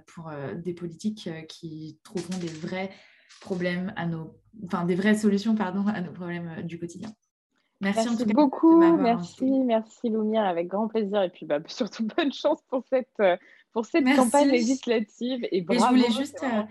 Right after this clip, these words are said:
Speaker 2: cool.
Speaker 1: pardon, je voulais juste dire un gros big up, euh, à Amélie et à Anna. C'était vraiment chouette de vous rencontrer, euh, les meufs, et j'espère qu'on se recroisera.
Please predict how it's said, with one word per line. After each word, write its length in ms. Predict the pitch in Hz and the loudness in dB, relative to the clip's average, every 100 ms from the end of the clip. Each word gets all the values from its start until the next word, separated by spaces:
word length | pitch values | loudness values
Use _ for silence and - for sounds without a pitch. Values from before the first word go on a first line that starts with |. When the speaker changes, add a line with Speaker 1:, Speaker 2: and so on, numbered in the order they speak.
| - | -12
Speaker 2:
cool. 100 | - 143 _ - _ _ _ _ | -20 -20 _ -20 _ _ _ _
Speaker 1:
pardon, 240 | 226 220 | 0 2
je 80 | 233 | 0
voulais 160 | 240 226 | 0 2
juste 180 | 220 233 | 2 0
dire 160 | 254 | 2
un 80 | 220 | 2
gros 160 | 202 220 | 2 2
big 240 | 214 214 | 0 -2
up, 140 | 220 220 | -4 -2
euh, 120 | 202 | -2
à 280 | 185 185 185 | -2 -4 -4
Amélie 420 | 196 196 214 214 | -2 0 2 2
et 40 | |
à 120 | 190 175 | 2 -2
Anna. 380 | 185 190 208 185 | -6 -4 -4 -6
C'était 160 | - | -10
vraiment 240 | 185 190 214 | -8 -2 -2
chouette 200 | 220 214 | -2 -4
de 80 | |
vous 140 | 202 185 | -4 -6
rencontrer, 500 | 180 175 175 196 185 | -10 -12 -8 -8 -6
euh, 180 | 175 170 | -6 -6
les 120 | 170 | -6
meufs, 300 | 175 202 - | -4 -6 -6
et 240 | 165 156 - - _ | -8 -8 -14 -20 _
j'espère 260 | 175 175 202 | -10 -8 -6
qu'on 80 | 202 | -6
se 80 | - | -8
recroisera. 560 | - 175 170 - - | -10 -10 -8 -10 -14